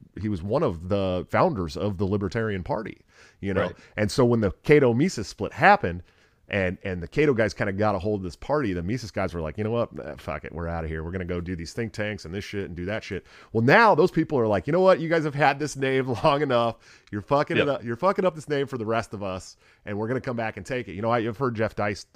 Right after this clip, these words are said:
Speaker 1: quite a few times say, um, you know, "We're not, w-, we shouldn't, we shouldn't maybe use the libertarian moniker anymore." I disagree. I think we take it back. I think we have
Speaker 2: Yeah.
Speaker 1: the, I think we have the people. I think we ha-, and that's, to me, that's what the takeover is. We're taking the word libertarian back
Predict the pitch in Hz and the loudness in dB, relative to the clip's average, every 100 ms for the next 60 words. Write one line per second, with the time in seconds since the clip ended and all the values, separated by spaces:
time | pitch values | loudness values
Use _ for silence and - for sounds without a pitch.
0 | _ - 107 90 104 95 92 76 - 85 | _ -4 -4 -4 -8 -8 -8 -10 -12 -12
1 | 82 - _ _ - 80 78 76 _ _ | -12 -16 _ _ -16 -12 -10 -12 _ _
2 | 92 90 92 120 104 - _ _ - - | -10 -6 0 0 0 -4 _ _ -16 -14
3 | - - 139 160 135 - 127 - 135 101 | -8 0 2 2 -2 -6 -8 -6 -8 -10
4 | 87 - 131 113 101 98 92 98 92 85 | -16 -14 -8 -8 -6 -8 -8 -8 -8 -10
5 | 95 90 82 87 87 - 85 82 82 92 | -10 -10 -8 -8 -10 -10 -10 -10 -6 -4
6 | 85 - 101 92 82 90 82 80 78 - | -6 -8 -4 -4 -4 -10 -12 -12 -14 -14
7 | 85 76 62 - _ _ - 104 98 95 | -12 -12 -14 -20 _ _ -10 -8 -6 -6
8 | 95 110 87 _ 87 85 107 101 90 95 | -2 -2 -2 _ -10 -8 -6 -6 -6 -6
9 | 92 87 - 104 123 120 87 92 90 82 | -6 -8 -6 -6 -4 -4 -4 -6 -8 -8
10 | 87 98 104 151 - - - 110 - 123 | -8 -4 0 0 -2 -20 -14 -8 -2 -2
11 | 139 170 196 180 131 131 127 131 117 - | 0 0 0 2 4 4 2 -2 -6 -4
12 | 107 98 92 82 80 78 107 131 147 123 | -6 -6 -6 -8 -10 -6 -4 -2 -2 -4
13 | 123 107 104 101 92 98 117 - 113 113 | -4 -2 0 0 -2 -2 -4 -4 -4 -4
14 | 107 92 85 87 | -4 -4 -4 -8